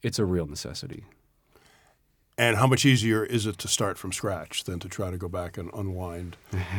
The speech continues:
Speaker 2: uh, a year or two or three of activity?
Speaker 1: I would not do that. <laughs>
Speaker 2: But many people do.
Speaker 1: Many people do, and I don't envy them.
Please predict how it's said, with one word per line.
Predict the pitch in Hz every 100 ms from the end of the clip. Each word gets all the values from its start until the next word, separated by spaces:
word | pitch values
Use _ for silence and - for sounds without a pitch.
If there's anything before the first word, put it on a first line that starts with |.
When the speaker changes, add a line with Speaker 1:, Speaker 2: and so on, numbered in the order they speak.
| 92
Speaker 2:
uh, | 110 95 104 92 110
a | 110
year | 113
or | 113
two | 107 120
or | 107
three | - 110
of | 95
activity? | 90 - 98 85 - _ _ -
Speaker 1:
I | 101
would | 95 98
not | 92 87 80
do | - 78
that. | 65 - - 90 139 - - 165 131 156 135 -
<laughs> | 139
Speaker 2:
But | 135
many | 139 147
people | 139 120 113
do. | 131 - - - - - -
Speaker 1:
Many | 107 110
people | 113 107 101
do, | 104 95
and | 87
I |
don't | 80 90 87
envy | 82 80
them. | 65 85